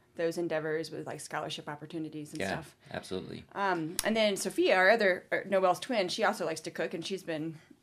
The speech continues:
Speaker 1: experimenting with sourdough like the rest of the world. But it's been fun to watch her make creations
Speaker 2: Yeah,
Speaker 1: in the
Speaker 2: sourdough
Speaker 1: kitchen.
Speaker 2: breads and pancakes and stuff
Speaker 1: Yeah.
Speaker 2: like that. So yeah, we've been eating well, and I, I think honestly it's a good time of the year,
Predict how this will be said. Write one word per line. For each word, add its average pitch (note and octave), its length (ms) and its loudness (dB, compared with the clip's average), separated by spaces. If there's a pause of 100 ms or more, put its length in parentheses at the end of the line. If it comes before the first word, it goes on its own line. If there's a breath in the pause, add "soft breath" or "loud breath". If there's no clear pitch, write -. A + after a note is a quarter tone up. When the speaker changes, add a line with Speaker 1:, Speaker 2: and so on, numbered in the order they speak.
(100)
Speaker 1:
experimenting F3 580 -4
with D#3+ 140 -2
sourdough D#3+ 600 -2 (200)
like D#3+ 380 -4 (220)
the E3+ 80 -10
rest D#3+ 200 -6
of - 20 -20
the E3 80 -4
world. D#3 360 -2 (380 loud breath)
But F#3+ 120 0
it's - 180 -4
been F#3 180 -2
fun F3+ 240 -2
to E3+ 80 0
watch E3 280 0
her E3+ 120 -2
make D#3+ 180 -4
creations D#3+ 680 -6 (100)
Speaker 2:
Yeah, G2+ 260 4
Speaker 1:
in - 80 -4
the F2 60 -4
Speaker 2:
sourdough F2+ 260 -2
Speaker 1:
kitchen. F2 120 -2
Speaker 2:
breads E2+ 380 -2
and C#2 220 -4
pancakes E2+ 640 -8
and D#2+ 300 -12
stuff - 180 -12
Speaker 1:
Yeah. D#3 80 -4
Speaker 2:
like - 140 -10
that. G2 180 -10 (540 loud breath)
So A2+ 120 2
yeah, A#2+ 160 12
we've G#2+ 160 8
been B2+ 140 10
eating A#2+ 240 10
well, A2+ 280 8
and A2 80 4
I, - 140 0
I C#3+ 60 0
think A#3+ 240 0
honestly D3 400 2
it's G#2+ 100 -2
a G2 60 -4
good G#2+ 180 0
time B2 180 0
of G#2+ 80 -2
the G2+ 80 -4
year, G#2 360 6